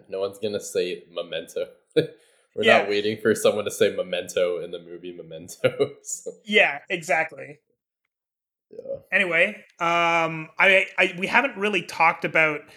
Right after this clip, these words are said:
Speaker 2: specifically what our next episode will be, but I think our next episode will, uh, I'm gonna tell you the movie I'm gonna go see tomorrow, and I think it's one you have also wanted to go see, so that might be our next main episode.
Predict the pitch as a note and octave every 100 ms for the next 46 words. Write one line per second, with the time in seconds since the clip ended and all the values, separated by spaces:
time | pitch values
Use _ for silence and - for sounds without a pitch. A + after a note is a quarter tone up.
0 | - _ _ - - F3 - F#3+ F#3 E3+
1 | E3+ D#3+ D#3+ D#3+ D#3+ D#3 D#3 - D3+ D#3+
2 | - E3+ E3 E3 D#3+ E3+ G#3 G3 D3+ D3+
3 | A#3+ C#4+ A#3 F#3+ F3+ - F3+ F3 D#3+ F3+
4 | E3 D#3 D3+ D#3+ D#3 - D#3+ D3 C#3+ -
5 | F#3 A3+ C4 - B3 A3 F#3+ F#3 G#3 F3+
6 | F3 F#3+ E3+ E3 - G3+ F#3+ - C#3 C3
7 | A#2+ A#2+ C#3 - - - - E3+ E3 E3+
8 | C#4 B3+ A3 G#3+ G#3 G3 F#3 F#3 F#3 D#3
9 | F3 F3+ F#3 D#3 D3 D3+ C#3+ D3+ D#3 C#3
10 | C3 D#3 C#3+ D3+ D#3+ F#3+ G3 G3 F3+ F3
11 | E3+ E3 D#3 - E3 D#3 D3+ D3+ - A#2+
12 | D#3+